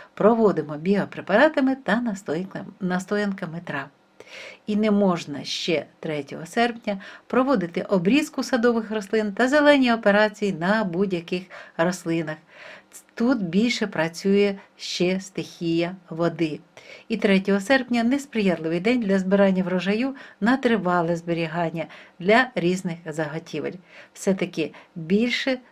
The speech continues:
тут у нас енергії води, а значить, продукція дуже швидко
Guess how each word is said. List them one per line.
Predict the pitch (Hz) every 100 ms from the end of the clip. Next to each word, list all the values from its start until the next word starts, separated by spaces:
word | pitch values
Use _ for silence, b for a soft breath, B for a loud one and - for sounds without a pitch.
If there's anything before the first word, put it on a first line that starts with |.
| _
тут | - 165 202 196
у | 156
нас | 156 175 185 -
енергії | 160 147 151 147 156 131 -
води, | 160 156 175 240 247 B B B
а | 202 226
значить, | 202 240 294 294 269 -
продукція | 151 143 214 226 - 214
дуже | 190 254 262 -
швидко | - 165 196 196